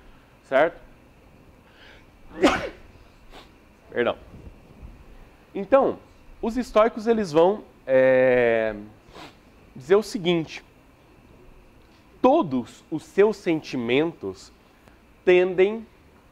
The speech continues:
a te puxar pra um lado. Todos os seus sentimentos tendem a te propor um certo tipo de comportamento, né? Agora, se você não se deixar levar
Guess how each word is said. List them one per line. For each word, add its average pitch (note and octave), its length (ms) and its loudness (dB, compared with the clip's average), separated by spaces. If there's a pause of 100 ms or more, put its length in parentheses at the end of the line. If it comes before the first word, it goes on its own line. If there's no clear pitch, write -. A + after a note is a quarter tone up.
(320)
a E3 80 0
te - 140 -12
puxar G#3 340 -2
pra A3 140 2
um G#3+ 120 2
lado. C#3 400 2 (1080)
Todos C4+ 280 2
os G#3 60 -12
seus G3+ 200 4
sentimentos F3+ 580 -2
tendem F#3+ 320 2
a F#3 60 -2
te F#3 120 -18
propor F#3+ 600 2 (400)
um F3 80 -2
certo F#3 360 0
tipo F3 260 -12
de - 100 -14
comportamento, C3 920 -2 (640)
né? C3+ 240 2 (1000)
Agora, F3+ 460 2
se - 260 -2
você C#4 560 0
não D4+ 240 0
se C4 220 -10
deixar F#3 560 2
levar A#2 520 2